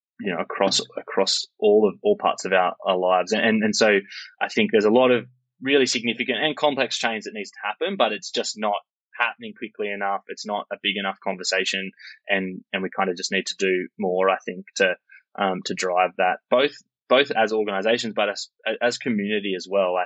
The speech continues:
think ultimately politicians need to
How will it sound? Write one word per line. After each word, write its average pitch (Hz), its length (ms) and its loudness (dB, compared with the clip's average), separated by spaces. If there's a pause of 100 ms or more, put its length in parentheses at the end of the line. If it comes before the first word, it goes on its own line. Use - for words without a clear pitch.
think 98 200 -6 (340)
ultimately 104 760 0 (400)
politicians 104 760 -2
need 95 180 -2
to 95 180 0